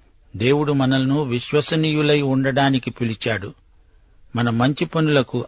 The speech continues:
ఆయన ప్రతిఫలమిస్తాడు. అక్కరలో ఉన్నవారికి సహాయపడడమే మన ధ్యేయం. పదమూడవ వచనం,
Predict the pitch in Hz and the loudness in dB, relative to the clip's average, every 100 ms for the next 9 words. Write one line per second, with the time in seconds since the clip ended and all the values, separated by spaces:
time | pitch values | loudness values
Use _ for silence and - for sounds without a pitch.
0 | 120 123 123 117 127 - 123 120 131 139 | -2 0 0 -2 -4 -4 -6 -4 -2 0
1 | 123 107 - 101 95 92 - _ _ _ | 0 -2 -4 -4 -4 -8 -16 _ _ _
2 | _ _ _ - - 117 - 156 165 165 | _ _ _ -12 -8 -4 -2 2 4 4
3 | 143 135 135 131 123 120 120 - 107 123 | 2 2 0 0 -2 -4 -6 -4 -2 2
4 | 135 131 - 117 117 120 123 143 143 120 | 2 2 0 -6 -4 -4 -4 -4 -4 -4
5 | 113 90 113 113 107 - _ _ _ - | -6 -6 -2 0 -2 -6 _ _ _ -20
6 | - - 110 110 131 123 110 107 101 101 | -20 -10 -4 0 0 0 -2 -6 -8 -8
7 | 110 | -8